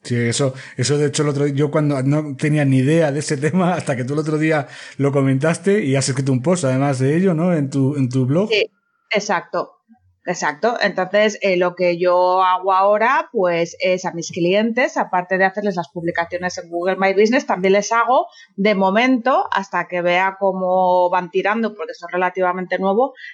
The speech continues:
Speaker 2: les hago una Google Web Story semanal para
Speaker 1: Sí.
Speaker 2: ver cómo va posicionando y cómo va funcionando el tema.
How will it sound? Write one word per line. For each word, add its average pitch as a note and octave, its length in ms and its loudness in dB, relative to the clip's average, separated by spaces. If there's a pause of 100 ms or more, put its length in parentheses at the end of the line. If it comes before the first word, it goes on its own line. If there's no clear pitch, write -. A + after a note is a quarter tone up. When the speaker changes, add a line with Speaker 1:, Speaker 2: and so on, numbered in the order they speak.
Speaker 2:
les G3+ 180 0
hago F#3+ 380 0
una F#3+ 320 0
Google F#3 360 -2
Web F#3+ 200 -2
Story G3+ 320 -2
semanal D#3 640 -2 (120)
para D#3 220 0
Speaker 1:
Sí. D3+ 60 -2
Speaker 2:
ver F3+ 300 0
cómo D#3+ 260 -4
va D#3+ 200 2
posicionando C#4+ 1000 2
y D4+ 60 -2
cómo F#3 220 -4
va F3 140 0
funcionando F3 480 -4
el D#3+ 140 -4
tema. F3+ 320 -2